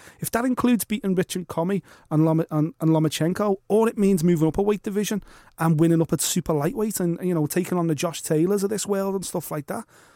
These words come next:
so be it. I'm cool with that. Uh, just let him get there naturally. Don't race, don't rush there.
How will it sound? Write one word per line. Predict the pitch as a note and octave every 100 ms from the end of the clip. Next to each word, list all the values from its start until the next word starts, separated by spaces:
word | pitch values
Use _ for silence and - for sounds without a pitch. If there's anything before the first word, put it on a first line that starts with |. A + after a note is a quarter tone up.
| _ _ _
so | - - B3
be | A#3 A3
it. | D4 -
I'm | C4
cool | - A3+ B3+
with | D4 -
that. | D4 - -
Uh, | G#3 - B3
just | A3+ B3
let | A#3+ A#3
him | A3
get | G#3+ F#3
there | B3 B3
naturally. | G#3 F3 - A#3 B3+ -
Don't | G3+ B3+ -
race, | D3 D#3 A#3+ -
don't | G3 A#3+
rush | D#3+ F3+ -
there. | A#3 B3